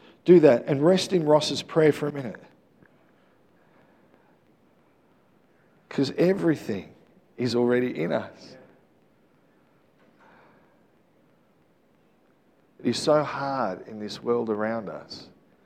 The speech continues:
not to have a McDonald's mentality, "I want it now," and to make things happen and to do things.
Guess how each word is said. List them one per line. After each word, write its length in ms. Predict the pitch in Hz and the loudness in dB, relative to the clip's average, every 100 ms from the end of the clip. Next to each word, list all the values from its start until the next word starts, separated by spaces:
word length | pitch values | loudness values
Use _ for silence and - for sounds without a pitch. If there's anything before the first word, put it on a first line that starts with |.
| _ _ - | _ _ -4
not 220 | 127 127 | -2 -2
to 100 | 123 | -6
have 260 | 107 120 104 | -8 -8 -8
a 60 | |
McDonald's 580 | 101 98 - 110 107 98 | -10 -10 -6 -6 -6 -12
mentality, 640 | 98 98 - 113 110 95 95 | -14 -16 -12 -8 -8 -6 -8
"I 40 | |
want 240 | 98 104 104 | -8 -10 -12
it 120 | - | -14
now," 260 | 107 107 98 | -10 -10 -10
and 80 | 95 | -12
to 100 | 98 | -16
make 260 | 104 107 | -14 -14
things 260 | - 101 - | -16 -20 -14
happen 340 | 101 - 107 | -14 -14 -20
and 80 | 98 - | -20 -20
to 80 | |
do 180 | 98 113 | -10 -10
things. 520 | 113 - - - - | -10 -16 -20 -20 -20